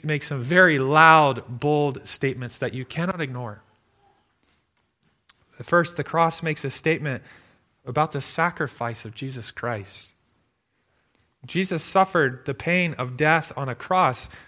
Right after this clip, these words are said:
Um, Mark fifteen, verse twenty-four says this. It says, "And they crucified him." I mean, Jesus is dragging this cross up a hill, falling beneath his, its weight, being whipped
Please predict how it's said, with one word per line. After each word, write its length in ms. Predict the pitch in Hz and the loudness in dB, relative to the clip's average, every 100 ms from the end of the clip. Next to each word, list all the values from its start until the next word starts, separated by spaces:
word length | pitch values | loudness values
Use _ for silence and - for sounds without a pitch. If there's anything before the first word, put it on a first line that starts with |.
| - | -12
Um, 180 | 139 127 | -10 -10
Mark 240 | 151 175 202 | 0 2 2
fifteen, 400 | 214 214 208 180 | 0 -2 -2 0
verse 180 | 170 - | -2 -2
twenty-four 520 | 196 180 - 185 185 | -2 -2 0 0 0
says 280 | - 165 147 | 0 -2 -2
this. 220 | 180 170 | -4 -4
It 100 | 147 | -6
says, 180 | 165 - | -6 -6
"And 140 | 160 | -8
they 80 | 160 | -8
crucified 680 | - 240 233 208 - 139 - | -6 -6 -4 -6 -8 -12 -14
him." 180 | - - _ _ _ _ _ _ _ _ _ _ _ _ _ _ _ _ | -20 -20 _ _ _ _ _ _ _ _ _ _ _ _ _ _ _ _
I 60 | 175 | -10
mean, 120 | 170 | -6
Jesus 400 | 165 233 262 214 | -2 0 0 -2
is 160 | 202 151 | -4 -4
dragging 680 | 135 165 185 247 277 247 | -2 2 6 6 4 0
this 220 | 214 185 - | 0 -2 -4
cross 540 | - 202 202 175 - | 2 6 6 6 2
up 220 | 160 233 | 0 0
a 100 | 233 | 0
hill, 340 | 196 202 185 170 | 0 2 2 2
falling 500 | - 185 226 240 202 | 2 4 4 4 -2
beneath 340 | 196 190 196 | -4 -2 -2
his, 220 | 185 165 | -4 -6
its 280 | - 170 - | -6 -8 -6
weight, 400 | 151 185 185 139 | 0 2 2 0
being 540 | 147 175 151 123 131 160 | -2 -2 -4 -8 -6 2
whipped 320 | 247 233 | 2 2